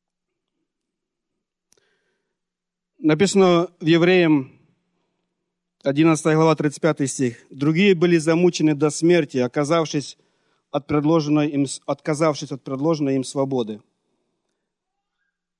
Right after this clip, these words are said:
Мы читаем эти места. Здесь в Евреям написано, что которого, люди, которых недостоин был мир, они ходили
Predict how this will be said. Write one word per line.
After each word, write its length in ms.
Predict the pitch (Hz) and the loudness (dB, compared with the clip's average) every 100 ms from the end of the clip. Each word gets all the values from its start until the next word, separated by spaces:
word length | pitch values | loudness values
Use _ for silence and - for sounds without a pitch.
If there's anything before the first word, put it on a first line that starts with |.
| _ - | _ 0
Мы 380 | 160 196 190 - | 2 4 2 -2
читаем 420 | 190 180 185 180 | -2 2 4 4
эти 160 | 170 175 | 2 2
места. 560 | 170 - 220 202 180 - _ _ _ _ _ _ _ _ 679 _ _ _ _ _ _ _ _ _ | 2 0 2 2 0 -8 _ _ _ _ _ _ _ _ _ _ _ _ _ _ _ _ _ _
Здесь 280 | 139 170 170 | -4 -2 2
в 40 | 170 | 2
Евреям 400 | 165 170 180 151 | 4 4 4 4
написано, 760 | 147 156 - 147 139 139 165 | 0 -2 0 0 2 0 -2
что 500 | - 160 151 143 139 165 _ _ _ _ _ _ _ _ _ _ _ _ _ _ _ _ - | -4 0 2 2 -2 -10 _ _ _ _ _ _ _ _ _ _ _ _ _ _ _ _ -4
которого, 400 | 160 202 185 196 175 | 2 4 4 2 2
люди, 300 | 170 214 196 | 4 4 4
которых 360 | 196 208 185 | 2 2 2
недостоин 460 | 185 180 170 190 185 | 2 2 4 4 4
был 180 | 170 170 | 4 6
мир, 240 | 196 208 | 6 6
они 160 | 165 160 | 4 4
ходили 520 | 170 156 175 165 151 | 2 2 4 4 2